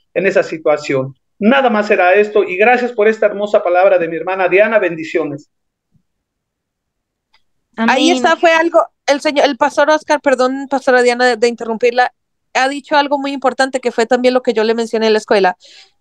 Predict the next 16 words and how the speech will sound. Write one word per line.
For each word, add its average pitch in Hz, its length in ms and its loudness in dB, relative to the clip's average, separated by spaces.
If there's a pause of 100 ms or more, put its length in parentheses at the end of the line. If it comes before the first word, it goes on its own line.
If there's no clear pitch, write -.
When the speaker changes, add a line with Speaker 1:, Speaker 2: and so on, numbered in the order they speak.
(140)
Speaker 3:
Yo 247 160 4
no 294 160 0
quiero 285 240 0
que 277 140 -4
me 240 120 -2
tomen 247 300 -4
como 226 220 -2
homofóbica, 202 640 0
yo 214 160 -2
no 240 80 0
soy 247 280 -2
para, - 260 -2
lejos, 247 680 2
lejos 269 320 0
de 262 160 2
eso. 269 320 -2